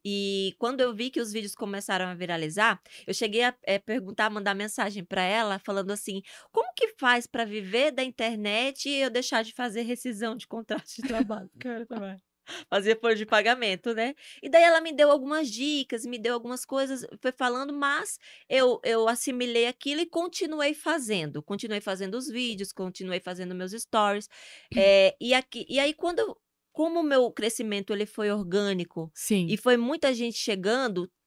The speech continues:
Speaker 1: vinha mensagens de pessoas, empresas perguntando,
Speaker 2: Sim.
Speaker 1: "Dani, como que faz pra fazer parceria? Como que faz pra gente, é, fazer a divulgação da minha marca, do meu serviço com você?" Eu olhava e falava,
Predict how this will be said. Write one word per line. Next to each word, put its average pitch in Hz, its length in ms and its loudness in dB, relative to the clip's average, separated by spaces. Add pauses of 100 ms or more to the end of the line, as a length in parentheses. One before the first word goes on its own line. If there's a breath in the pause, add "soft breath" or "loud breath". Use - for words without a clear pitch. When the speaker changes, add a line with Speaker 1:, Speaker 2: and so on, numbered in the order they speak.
(180)
Speaker 1:
vinha 277 340 -4 (320)
mensagens 277 720 0
de 262 80 -4
pessoas, 262 580 -2
empresas 254 680 0
perguntando, 214 600 -4
Speaker 2:
Sim. 180 360 -10
Speaker 1:
"Dani, 277 520 6 (120)
como - 300 4
que 480 120 -2
faz 415 220 -2
pra - 140 -4
fazer 262 340 0
parceria? 220 760 -2
Como 311 240 -8
que 311 140 -6
faz 262 280 0
pra 254 220 -2
gente, 240 400 -4 (360 loud breath)
é, 214 640 8
fazer 254 200 2
a 262 40 4
divulgação 240 760 -2
da 226 120 2
minha 226 180 -2
marca, 233 420 0
do 220 120 -6
meu 233 120 -6
serviço 226 360 -4
com 233 140 -10
você?" 214 300 -6
Eu 202 140 -2
olhava 196 280 -4
e - 20 -10
falava, 180 400 -10